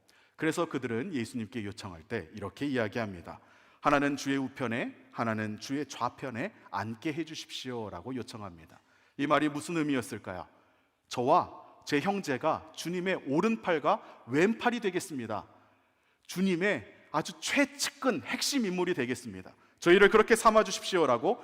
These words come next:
이야기한 것이었습니다. 이들이 그렇게 이야기할 때 마음 가운데 품었던 마음은, 아, 예수님께서 섬기는 삶을 사시니까 예수님의 오른팔과 왼팔이 되어서 누구보다도 더 열심히 섬겨야 되겠다,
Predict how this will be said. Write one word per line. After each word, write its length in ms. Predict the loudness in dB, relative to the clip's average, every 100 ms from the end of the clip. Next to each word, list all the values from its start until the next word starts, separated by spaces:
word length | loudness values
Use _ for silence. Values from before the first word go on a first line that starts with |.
| -10
이야기한 480 | 0 0 2 -4 -6
것이었습니다. 640 | -10 -10 -14 -16 -20 -20 -20 _ _ _ _ _ -6
이들이 220 | 0 2
그렇게 280 | 4 2 0
이야기할 520 | 4 6 6 4 2
때 160 | 0 2
마음 340 | 4 4 2
가운데 320 | 0 0 0
품었던 440 | -4 -4 -4 -2 2
마음은, 420 | 2 2 -2 -4 -8 -20 -4
아, 180 | 0 2
예수님께서 720 | 6 4 4 -2 -2 -2 -2 -2
섬기는 460 | -2 0 2 2
삶을 320 | 2 0 -2
사시니까 640 | -2 -4 -4 -6 2 2 2 -6 2
예수님의 500 | 10 10 8 2 4
오른팔과 560 | 6 4 4 4 4 6
왼팔이 480 | 6 4 4 4 4
되어서 320 | -2 0 -2 -2
누구보다도 540 | -6 -2 2 4 4 4
더 120 | 4
열심히 320 | 4 2 -4
섬겨야 420 | -6 -6 -2 -2
되겠다, 460 | -2 -4 0 0